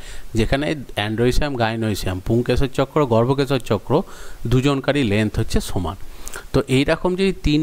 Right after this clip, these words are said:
রকমের কোনো সময় দেখতে পাওয়া যায়, সেটা হচ্ছে trimorphic, মানে এটাও এই একই রকমের actually adaptation একটা, যে আলাদা আলাদা গাছের ক্ষেত্রে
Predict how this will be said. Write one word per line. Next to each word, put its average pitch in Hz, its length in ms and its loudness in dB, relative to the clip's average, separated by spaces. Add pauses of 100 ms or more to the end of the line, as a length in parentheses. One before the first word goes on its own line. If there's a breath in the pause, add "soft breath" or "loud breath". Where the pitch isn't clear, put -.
রকমের 190 420 2
কোনো 160 220 2
সময় 156 280 2
দেখতে - 280 0
পাওয়া 90 200 0
যায়, 170 180 2
সেটা 120 200 2 (100)
হচ্ছে 113 200 -2 (120)
trimorphic, 92 720 0
মানে 156 200 2
এটাও 151 240 2 (160)
এই 104 60 2 (160)
একই - 180 -4 (100)
রকমের 147 340 0 (460 loud breath)
actually - 400 -2
adaptation 92 600 0 (100)
একটা, - 240 -4
যে 127 80 2 (100)
আলাদা 98 280 -2
আলাদা 117 200 0 (100)
গাছের 95 340 -2
ক্ষেত্রে - 300 0